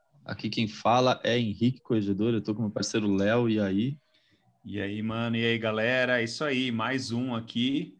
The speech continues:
Speaker 2: Eu já falei, né? Não chega no, no episódio <laughs> cinquenta nunca. Tô, tô
Speaker 1: Não chega.
Speaker 2: ansioso aqui. Mas tá
Speaker 1: Tamo quase
Speaker 2: chegando.
Speaker 1: lá, tamo quase lá. É,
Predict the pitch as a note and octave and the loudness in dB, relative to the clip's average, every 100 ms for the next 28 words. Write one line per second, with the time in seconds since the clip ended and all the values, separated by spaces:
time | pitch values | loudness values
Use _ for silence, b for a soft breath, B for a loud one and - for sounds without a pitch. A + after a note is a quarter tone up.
0 | _ _ _ - A2+ C#3+ C#3+ D#3+ C#3+ C#3 | _ _ _ -6 2 2 4 2 4 2
1 | C3+ C3+ C3+ C3+ D3 D#3 D3+ C3 B2 A#2 | 0 0 -2 0 0 2 0 0 -2 -2
2 | A2 G2+ F#2 - B B B B2 A2+ A#2 | -2 -4 -8 -14 B B B -2 0 2
3 | A#2 A#2+ A#2 A#2+ A2+ A2+ A#2+ B2 B2 A#2 | 2 2 -6 -6 -4 -2 -2 -2 -4 -2
4 | B2 A#2+ F2+ F#2 _ G#2+ G#2+ G#2 A2+ A2+ | -4 -6 -10 -12 _ -8 -6 0 0 0
5 | G#2 G#2 - G#2 - F#2+ - F#2 - - | 2 2 2 -2 -6 -12 -12 -20 -20 -10
6 | A2 A#2+ C#3 - B2 B2+ C#3+ B2+ G2+ F#2+ | -6 -2 -2 0 2 2 2 2 0 -2
7 | - G#2+ A#2 B2 B2+ B2+ F#2+ F2+ - _ | -6 -10 0 2 2 0 -2 -4 -16 _
8 | _ _ _ - A#2 A2+ A2+ A2+ A2 G#2+ | _ _ _ 0 4 4 4 4 2 2
9 | G#2+ G#2 G2+ | 0 0 -2